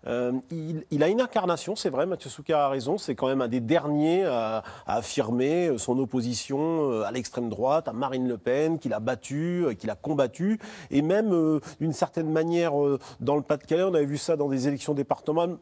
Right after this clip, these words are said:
départementales, même faire reculer un peu, euh, sur, euh, un territoire qui, par ailleurs, se revigore sur le plan, euh, euh, économique. Mais il est isolé dans sa famille, euh, politique,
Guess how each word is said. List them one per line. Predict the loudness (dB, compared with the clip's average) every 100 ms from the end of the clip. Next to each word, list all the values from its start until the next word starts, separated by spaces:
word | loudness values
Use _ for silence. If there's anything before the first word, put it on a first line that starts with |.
| -12
départementales, | -6 -2 -2 0 0 0 2
même | 0
faire | 0 -2
reculer | 2 2 2 2 2
un | 2
peu, | 0 0 2
euh, | 2 2 -2
sur, | -4 -2 0
euh, | 0 -4 -6
un | -4
territoire | 0 0 0 -2 -2
qui, | -12
par | 4 6
ailleurs, | 6 4
se | 0 -4
revigore | -2 -2 -2 -2
sur | -2
le | -6
plan, | -2 0 2
euh, | 2 -2 -6 -18 -6
euh, | -2 -2
économique. | 0 0 2 0 -4 -16 -2
Mais | 2 4
il | 4
est | 2
isolé | 2 4 2
dans | 2 -2
sa | -4
famille, | -2 -2 0 0
euh, | 0
politique, | -2 -2 -2 -2 -2 -4